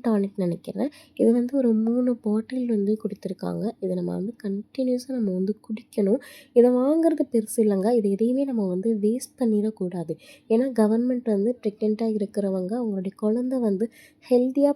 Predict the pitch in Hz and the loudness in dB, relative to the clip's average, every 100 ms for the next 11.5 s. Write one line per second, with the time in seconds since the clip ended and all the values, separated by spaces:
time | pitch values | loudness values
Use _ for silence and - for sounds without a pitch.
0 | - 214 226 - 226 226 - 180 208 214 | 0 0 0 -2 0 0 0 -2 0 0
1 | 214 208 - 180 185 208 214 190 180 180 | 0 -4 -8 -6 -4 -4 -4 -4 -4 -2
2 | 190 190 - 175 190 185 196 185 180 175 | -4 -4 -4 -4 -4 -2 -2 -2 -2 -4
3 | 160 165 175 196 180 180 175 - 175 165 | -6 -8 -8 -6 -4 -4 -8 -8 -8 -8
4 | 175 175 277 - - - _ _ 262 233 | -8 -6 -8 -10 -18 -20 _ _ 0 2
5 | 262 - - 359 330 240 196 247 523 220 | 2 -2 4 4 6 2 2 2 4 2
6 | 214 - 247 294 294 320 311 - 220 220 | 0 0 2 2 2 -2 -2 -4 0 0
7 | 226 226 226 196 190 208 202 190 180 214 | 2 0 0 -4 -4 -2 -2 -2 -2 -2
8 | 220 196 185 208 - 190 - 190 185 170 | -2 -2 -2 -4 -6 -8 -6 -6 -4 -6
9 | 165 175 247 - 175 202 226 - 240 214 | -8 -12 -12 -10 -10 -10 -10 -4 0 0
10 | 190 220 185 175 208 214 226 190 160 156 | 0 0 0 -2 -2 0 0 0 -2 -2
11 | 190 214 175 170 | -2 -2 -2 -4